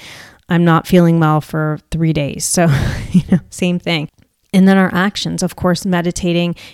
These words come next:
is one of those actions and can help, right? Our actions of being genuine, being authentic, making sure we're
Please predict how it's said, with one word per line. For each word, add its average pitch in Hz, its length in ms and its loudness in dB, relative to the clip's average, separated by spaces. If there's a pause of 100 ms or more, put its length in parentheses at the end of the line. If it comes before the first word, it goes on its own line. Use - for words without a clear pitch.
(120)
is 175 160 0
one 175 180 2
of 170 120 2
those 170 260 2
actions 160 720 -4
and 165 180 -6
can - 140 -6
help, 147 460 -6 (360)
right? 180 200 2
Our 170 160 0
actions 165 640 -2
of 165 440 -2 (600)
being 180 260 4
genuine, 170 540 2
being 175 260 0
authentic, 175 880 -2 (240)
making 180 280 2
sure 180 220 0
we're 160 240 -2